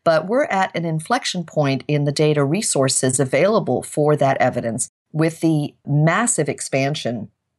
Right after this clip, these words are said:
in electronic health record data, as well as the other sources of data which are emerging, whether they're from mHealth and all the various technologies that we use, the movement towards Fitbits and the quantified self.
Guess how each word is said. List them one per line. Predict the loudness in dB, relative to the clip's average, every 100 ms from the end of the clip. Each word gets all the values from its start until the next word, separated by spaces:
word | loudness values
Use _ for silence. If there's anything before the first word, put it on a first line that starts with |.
| _
in | 0 0 -2
electronic | -2 -4 -2 -2 -2 -2
health | -2 0
record | -4 -4 -6 -2
data, | 0 2 4 2 0 -14 -14 -4
as | -4 0
well | 0 2 2
as | 0
the | -2 -4
other | -2 -2 -2
sources | -4 -4 -4 -2
of | -4 0
data | 2 4 4 4 2 -10 -18 -20 -4
which | -2 0 -2 2
are | 2
emerging, | 2 0 2 2 2 0 0
whether | 2 2 0
they're | 2 0
from | 2 0 0 0
mHealth | 0 0 0 0 2 2 0 -6
and | -4 0
all | 2 2
the | 2 -2 2
various | 2 2 0 -2
technologies | -4 -2 0 0 0 0 0
that | -2 -2
we | -2
use, | 2 4 4 4 2 -4 -12 -14 -14 0
the | 2
movement | 4 2 2 0
towards | 0 2 2 -2
Fitbits | 0 0 0 2 2 2 -2
and | -2
the | -4
quantified | -2 0 0 0 0 0 0
self. | 2 2 0